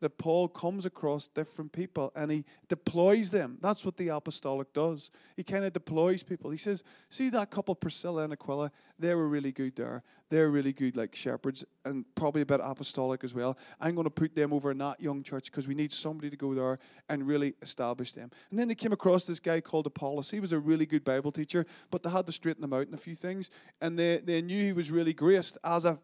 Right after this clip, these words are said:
as a teacher to go and teach certain people. And so they, they used him. And then there was this other guy called Agabus, and he was a prophet. And they were like, "We'll need to utilize him in, in the, these places." And so what happened was this amazing kind of network.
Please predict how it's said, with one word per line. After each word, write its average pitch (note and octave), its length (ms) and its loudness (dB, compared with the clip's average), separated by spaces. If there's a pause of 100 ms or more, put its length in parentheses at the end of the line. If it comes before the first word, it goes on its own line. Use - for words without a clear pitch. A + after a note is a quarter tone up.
as E3 220 2
a E3+ 80 6
teacher E3 680 2 (340)
to E3+ 80 2
go F3 220 6
and D#3 120 2 (200)
teach A3+ 240 0
certain E3 300 0
people. G3 340 0
And E3 80 -2
so F3+ 220 4 (300)
they, F3+ 140 2
they E3+ 160 2
used F#3 360 0
him. G#3 220 0
And F3+ 100 -2
then G#3+ 80 0
there G#3 80 0
was G3 60 0
this G#3 140 2
other A3+ 180 6
guy G#3 160 4
called G3 280 2
Agabus, G#3+ 560 4
and F3+ 80 0
he A3 100 4
was A3 160 2
a A3 40 6
prophet. A3+ 460 4 (100)
And F#3+ 100 -6
they F#3 40 0
were F#3+ 80 6
like, G3 160 6 (280)
"We'll G3+ 120 8
need A3 160 4
to G#3+ 80 2
utilize F#3+ 520 2
him G3 380 4 (220)
in, G3 240 0
in F#3+ 120 -2
the, G3+ 140 0
these F#3+ 220 0
places." F3+ 360 -4
And G3 120 0
so A#3 120 0
what A#3 160 4
happened G#3+ 440 -2
was F3+ 180 2
this A3 240 -2
amazing G#3 480 0
kind F#3 180 -4
of F3 80 -2
network. E3 640 0